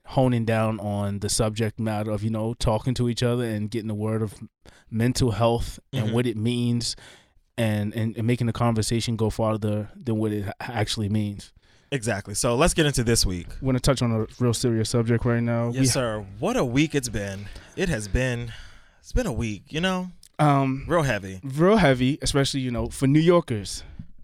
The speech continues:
Speaker 1: And just, I think, in,
Speaker 2: Um,
Speaker 1: in
Speaker 2: I think
Speaker 1: media,
Speaker 2: the
Speaker 1: it's
Speaker 2: world,
Speaker 1: the
Speaker 2: though.
Speaker 1: world, the
Speaker 2: But,
Speaker 1: world,
Speaker 2: yeah,
Speaker 1: but, you
Speaker 2: okay.
Speaker 1: know, but, um, we wanna take time to,
Speaker 2: Yes.
Speaker 1: you know, to shed light on the subject, which we've been kinda tackling off and
Speaker 2: Off
Speaker 1: on,
Speaker 2: and on.
Speaker 1: off and on for some time, at least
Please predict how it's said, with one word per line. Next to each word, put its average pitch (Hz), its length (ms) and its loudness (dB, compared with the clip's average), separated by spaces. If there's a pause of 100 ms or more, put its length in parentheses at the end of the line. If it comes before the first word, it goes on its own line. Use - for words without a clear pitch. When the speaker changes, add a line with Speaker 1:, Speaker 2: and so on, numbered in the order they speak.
(140)
Speaker 1:
And 143 180 4
just, 170 140 4
I 160 60 2
think, 156 220 0
in, 175 120 2
Speaker 2:
Um, - 0 -
Speaker 1:
in 226 60 0
Speaker 2:
I - 40 0
think 151 160 6 (220)
Speaker 1:
media, 220 240 6
Speaker 2:
the 175 60 4
Speaker 1:
it's 143 140 4
Speaker 2:
world, 131 220 2
Speaker 1:
the 202 80 6
Speaker 2:
though. 180 80 4
Speaker 1:
world, 160 300 6
the 202 80 -2
Speaker 2:
But, - 120 2
Speaker 1:
world, 131 200 2
Speaker 2:
yeah, 165 60 2
Speaker 1:
but, 147 40 6 (120)
you 135 60 2
Speaker 2:
okay. 110 180 0 (140)
Speaker 1:
know, 131 180 4 (320)
but, 135 60 2
um, 131 540 0 (640)
we 143 120 4
wanna 156 160 4
take 135 180 0
time 127 280 0
to, - 100 -4
Speaker 2:
Yes. 120 40 0
Speaker 1:
you 117 80 -2
know, 110 200 -2 (460)
to 120 280 0
shed 135 320 0
light 123 220 0
on 120 120 0
the 113 80 -2
subject, 120 520 0 (460)
which 151 160 2
we've 160 220 2
been 151 200 4
kinda 143 320 2
tackling 131 600 0 (360)
off 147 260 2
and 131 120 6
Speaker 2:
Off 123 180 4
Speaker 1:
on, 143 80 0
Speaker 2:
and - 80 -6
on. 95 220 -8
Speaker 1:
off 131 180 2
and 139 100 2
on 127 100 2
for 131 140 -2
some 123 140 -2
time, 120 280 -2
at 127 60 -4
least 156 240 -2